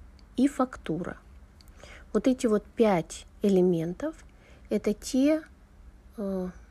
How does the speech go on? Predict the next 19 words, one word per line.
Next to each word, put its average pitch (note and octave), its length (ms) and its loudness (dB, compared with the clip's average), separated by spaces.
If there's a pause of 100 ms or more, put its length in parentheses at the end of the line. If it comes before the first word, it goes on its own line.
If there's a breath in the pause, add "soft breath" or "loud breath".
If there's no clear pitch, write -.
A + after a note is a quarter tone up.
я G#3+ 140 2
не F#3 120 6
знаю, E3+ 300 -2
мячики, G#3 580 0
да, F#3 220 2
которыми F3+ 480 -2
мы F3 160 -2
постоянно G3 720 0
жонглируем, F#3 760 -2 (100)
как - 200 -12
циркачи, F#3+ 720 -4
как F3 220 -8
жонглёры F#3 720 0 (500 loud breath)
выходят G#3 480 0
в - 40 -20
цирке - 380 -2
и - 20 0
выступают. B3 800 -2
Вот G3+ 140 -6